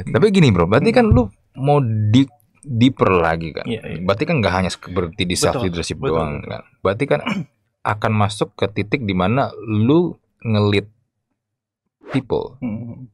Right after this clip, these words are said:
Speaker 1: Iya kan, orang-orang ini atau lu sendiri juga nge-lead
Speaker 2: Hmm.
Speaker 1: people kan? Karena ini kalau pengertian gue ya, lu nggak bisa bilang diri lu leader kalau lu nggak punya followers. Karena kan
Speaker 2: Betul.
Speaker 1: ada orang yang harus lu lead kan
Speaker 2: Betul,
Speaker 1: menuju
Speaker 2: betul.
Speaker 1: goals-nya atau
Speaker 2: Betul,
Speaker 1: visi
Speaker 2: betul,
Speaker 1: kan?
Speaker 2: betul.
Speaker 1: Nah, tapi dengan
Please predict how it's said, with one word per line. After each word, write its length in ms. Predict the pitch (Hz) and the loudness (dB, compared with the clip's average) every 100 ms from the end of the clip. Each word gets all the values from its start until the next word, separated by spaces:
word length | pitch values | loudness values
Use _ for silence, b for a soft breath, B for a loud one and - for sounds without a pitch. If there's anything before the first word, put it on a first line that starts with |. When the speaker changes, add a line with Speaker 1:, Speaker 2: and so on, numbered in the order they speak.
| - | -12
Speaker 1:
Iya 180 | - 80 | -6 -4
kan, 100 | 73 | -4
orang-orang 460 | 85 80 82 82 82 | -6 -4 -4 -4 -4
ini 180 | 90 107 | -2 -2
atau 240 | 104 - - | -4 -6 -6
lu 160 | 87 | -6
sendiri 280 | 85 90 110 | -6 -6 -6
juga 200 | 104 82 | -6 -6
nge-lead 240 | 80 80 | -4 -6
Speaker 2:
Hmm. 120 | - - | -8 -10
Speaker 1:
people 260 | 85 78 71 | -8 -8 -8
kan? 160 | 71 71 | -10 -12
Karena 260 | - 113 120 - _ | -6 -4 -4 -8 _
ini 120 | 117 | -4
kalau 220 | 131 101 95 | 0 0 0
pengertian 440 | 95 95 98 92 | 0 -2 -2 0
gue 140 | 107 98 | 0 0
ya, 120 | 92 B B B 117 B - - | -2 B B B -10 B -20 -12
lu 220 | 127 135 | -2 2
nggak 160 | 208 147 | 4 2
bisa 160 | 107 107 | 2 0
bilang 220 | 104 101 | 0 0
diri 160 | 98 101 | 0 2
lu 160 | 104 | 2
leader 640 | 104 101 82 - - 131 - _ _ _ | 2 2 0 -2 -2 -8 -16 _ _ _
kalau 180 | 104 98 | 0 2
lu 140 | 127 | 2
nggak 120 | 131 | 0
punya 200 | - 98 | -2 -2
followers. 560 | 92 98 104 90 - - | 0 0 0 -2 -4 -8
Karena 220 | - 95 | -2 -2
kan 160 | 117 113 | 0 0
Speaker 2:
Betul. 80 | 104 | 0
Speaker 1:
ada 120 | 95 | 2
orang 260 | 87 107 135 | 2 0 0
yang 120 | 120 | 0
harus 220 | 107 104 | 0 -2
lu 100 | 110 | -4
lead 240 | 104 123 135 | -4 -4 -4
kan 160 | - | -4
Speaker 2:
Betul, 160 | 90 104 | 0 0
Speaker 1:
menuju 140 | 92 85 90 85 82 | 0 -4 -6 -6 -8
Speaker 2:
betul. 100 | 101 | -4
Speaker 1:
goals-nya 560 | 101 104 104 104 98 | 2 4 2 0 -4
atau 120 | 110 90 | -4 -6
Speaker 2:
Betul, 100 | 104 | -6
Speaker 1:
visi 220 | 90 92 | -6 -6
Speaker 2:
betul, 100 | 78 | -8
Speaker 1:
kan? 100 | 67 - | -10 -12
Speaker 2:
betul. 260 | 107 104 - _ _ _ _ _ | -16 -18 -20 _ _ _ _ _
Speaker 1:
Nah, 120 | 85 | -6
tapi 200 | 101 214 - _ _ _ | -4 -4 -6 _ _ _
dengan 460 | - 110 117 110 | -6 -2 0 2